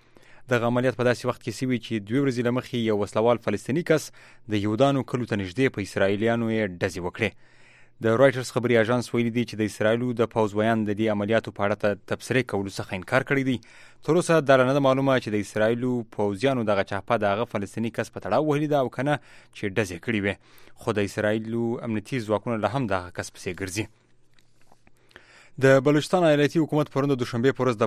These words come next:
پښتون ژغورنې غورځنګ مشر منظور پښتون د بلوچستان ایالت ته د تللو منع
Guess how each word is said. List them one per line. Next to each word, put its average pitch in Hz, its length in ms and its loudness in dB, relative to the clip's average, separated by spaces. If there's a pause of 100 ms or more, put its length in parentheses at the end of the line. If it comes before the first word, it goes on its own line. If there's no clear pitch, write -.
پښتون 120 260 -4 (120)
ژغورنې 135 440 0 (440)
غورځنګ 104 440 0 (140)
مشر 98 360 -6
منظور 104 300 -2
پښتون 120 280 -6
د 110 80 0
بلوچستان 110 420 -4
ایالت 104 340 -4 (280)
ته 117 120 2 (400)
د 101 340 -2 (100)
تللو 110 380 -2
منع 92 160 -6